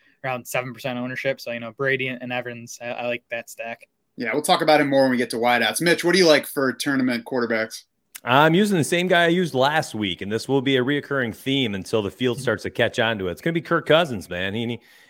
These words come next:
Speaker 3: he did exactly what we were hoping for last week, and I had it mentioned on the pod to, you know, use both Jefferson and Thielen. It just missed out. You know, Jefferson didn't score a touchdown. He didn't really get the volume he needed in order to be that solid second person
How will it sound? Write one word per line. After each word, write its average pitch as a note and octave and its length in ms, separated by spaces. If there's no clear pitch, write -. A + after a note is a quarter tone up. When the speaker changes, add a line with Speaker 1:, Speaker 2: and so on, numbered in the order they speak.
Speaker 3:
he B2 100
did C#3 180
exactly C#3+ 420
what D3 140
we C#3+ 80
were C3 100
hoping C#3+ 280
for C#3+ 180
last C#3 340
week, C#3 220
and A2+ 100
I A2 60
had A2+ 140
it A2+ 120
mentioned B2+ 360
on A#2 80
the G#2+ 80
pod B2 360
to, A2 240
you A2 80
know, G#2+ 80
use G#2+ 220
both A#2 480
Jefferson B2 540
and A2+ 340
Thielen. A#2+ 420
It A2 140
just C#3 340
missed B2+ 320
out. A#2+ 280
You A2 80
know, A2 100
Jefferson A2 540
didn't G#2+ 180
score G#2+ 220
a G2 40
touchdown. G#2 440
He A2+ 60
didn't B2 180
really A2+ 180
get A2 160
the G2 60
volume G#2+ 480
he G#2 100
needed G2+ 380
in G#2 80
order G2 220
to F2+ 80
be G#2+ 140
that F#2+ 240
solid G#2+ 520
second G#2 360
person G#2 340